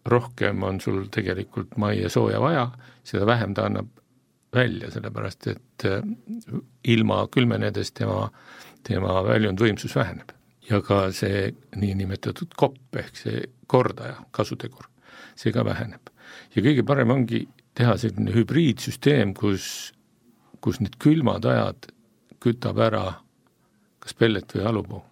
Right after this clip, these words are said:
Pellet muidugi eelkõige, sellepärast et ta on automatiseeritav. Ja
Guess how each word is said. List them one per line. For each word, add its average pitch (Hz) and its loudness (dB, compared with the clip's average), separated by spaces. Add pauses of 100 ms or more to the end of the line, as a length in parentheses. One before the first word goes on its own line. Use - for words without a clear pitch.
(120)
Pellet 117 0
muidugi 107 -2
eelkõige, 107 -2
sellepärast 104 -6
et - -6
ta 107 -2
on 98 -2
automatiseeritav. 107 0 (720)
Ja - -4